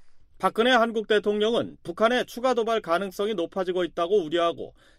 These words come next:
칠 일 시작된 미한 합동 군사 훈련은 북한에 대한 강력한 경고라고 강조했습니다. 박 대통령은 청와대 수석 비서관 회의에서 유엔 안보리의 새 대북 제재 결의안 채택 이후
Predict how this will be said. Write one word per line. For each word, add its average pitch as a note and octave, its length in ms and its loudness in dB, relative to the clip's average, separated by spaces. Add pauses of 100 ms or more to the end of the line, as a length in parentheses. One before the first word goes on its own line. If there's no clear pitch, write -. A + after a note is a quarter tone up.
칠 A#3 220 -8
일 B3 100 2
시작된 G#3 600 0
미한 G3 320 0
합동 G#3+ 340 -4
군사 F#3 300 0
훈련은 F3 440 -2 (240)
북한에 G#3 360 -2
대한 G3+ 260 2
강력한 G3+ 580 -4
경고라고 E3+ 580 -2
강조했습니다. C#3+ 840 -6 (680)
박 F3+ 140 0
대통령은 G#3+ 600 2 (160)
청와대 A#3 480 4
수석 - 400 -4
비서관 F#3+ 480 0
회의에서 F3+ 500 0 (260)
유엔 G#3 220 6
안보리의 F#3 640 0
새 A#3 280 -2
대북 F#3+ 400 -2
제재 G3+ 260 0
결의안 F#3+ 460 -2
채택 F#3 440 -8
이후 F3 280 -6